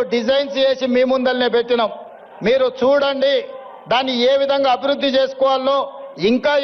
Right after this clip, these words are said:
ఏమైనా అందులో పొందుపరచాలనా, మీ ఆలోచనలను తీసుకొని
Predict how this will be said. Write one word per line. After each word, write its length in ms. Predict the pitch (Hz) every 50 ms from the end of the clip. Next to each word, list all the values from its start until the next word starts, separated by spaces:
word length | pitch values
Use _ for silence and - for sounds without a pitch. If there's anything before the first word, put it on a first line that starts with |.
| 277 277
ఏమైనా 280 | 277 277 277 269 262 247 247
అందులో 260 | 254 269 277 277 262 - 254
పొందుపరచాలనా, 760 | 254 262 277 277 277 269 269 269 - 269 262 262 262 269 269 240 - - - - - - - 147 170
మీ 120 | 220 254 269 254 233 240
ఆలోచనలను 680 | 254 277 277 285 285 285 285 277 277 269 277 269 254 240 - - 254
తీసుకొని 540 | 285 277 254 - - 269 269 269 277 294